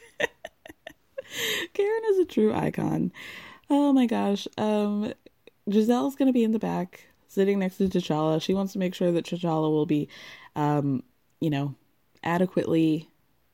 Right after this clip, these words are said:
caged in. <laughs> But she's not feeling it.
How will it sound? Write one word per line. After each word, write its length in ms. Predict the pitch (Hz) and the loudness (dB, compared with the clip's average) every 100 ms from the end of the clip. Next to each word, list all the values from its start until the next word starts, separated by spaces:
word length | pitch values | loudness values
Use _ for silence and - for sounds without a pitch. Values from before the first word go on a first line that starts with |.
| _ - | _ -6
caged 440 | 180 165 165 156 | 0 0 0 0
in. 340 | 139 139 147 - | 0 0 -2 -6
<laughs> 60 | _ _ _ _ - - - - 254 - 214 - - | _ _ _ _ -20 -20 -20 -8 -6 -6 -12 -12 -12
But 120 | 190 175 | -8 -8
she's 160 | 165 | -6
not 300 | 160 151 - - - - - | -6 -4 -6 -12 -20 -20 -10
feeling 320 | - 151 139 | -2 -2 -2
it. 140 | - | -4